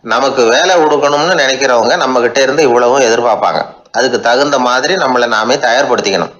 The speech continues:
எனக்கு வேண்டப்பட்ட ஒருத்தர் ஒரு இன்டர்வியூக்கு போயிட்டு வந்தார்,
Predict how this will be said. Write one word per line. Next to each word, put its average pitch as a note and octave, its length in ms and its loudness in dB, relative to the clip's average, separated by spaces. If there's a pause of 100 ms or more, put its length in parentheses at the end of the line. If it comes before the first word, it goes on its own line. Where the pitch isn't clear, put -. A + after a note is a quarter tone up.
(800)
எனக்கு A#2+ 320 -2
வேண்டப்பட்ட C#3 580 0
ஒருத்தர் - 280 -2 (220)
ஒரு B2 280 2
இன்டர்வியூக்கு C3+ 460 2
போயிட்டு A#2 260 0
வந்தார், G#2 580 -2